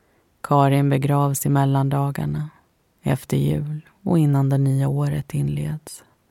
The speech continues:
Huset har redan rensats på flera av hennes tillhörigheter. Kläderna lämnats in till församlingens second hand-butik.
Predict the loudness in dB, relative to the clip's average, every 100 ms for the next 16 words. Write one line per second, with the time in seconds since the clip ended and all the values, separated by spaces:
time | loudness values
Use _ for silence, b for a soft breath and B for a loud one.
0 | b b b b b 2 2 2 0 0
1 | 0 0 0 0 0 0 0 -2 -4 -4
2 | -6 -6 -8 -2 0 2 0 0 0 -2
3 | -4 -2 -2 0 0 -2 -2 -4 -6 -8
4 | -8 -10 _ _ B B B B -4 0
5 | 2 2 0 0 0 0 0 -2 -4 -4
6 | -4 -6 -8 -4 -2 0 0 0 0 -2
7 | -4 -6 -4 -4 -2 -4 -6 -8 -6 -8
8 | -8 _ -20